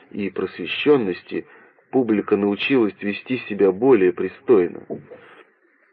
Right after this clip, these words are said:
Вспоминаю, что ещё много лет после описываемого мной времени зрители продолжали сидеть в шляпах, хотя в одном из пунктов устава было сказано: «Зрителям в ложах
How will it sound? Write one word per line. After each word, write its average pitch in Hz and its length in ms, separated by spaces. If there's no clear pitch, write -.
Вспоминаю, 110 720
что - 200
ещё 101 320
много 117 380
лет 123 280
после 95 380
описываемого 95 680
мной 101 320
времени 95 680
зрители 110 560
продолжали 117 680
сидеть 127 300
в - 140
шляпах, 139 540
хотя 98 340
в 95 40
одном 101 440
из 92 60
пунктов 101 580
устава 110 560
было 107 300
сказано: 87 600
«Зрителям 127 720
в 104 40
ложах 113 440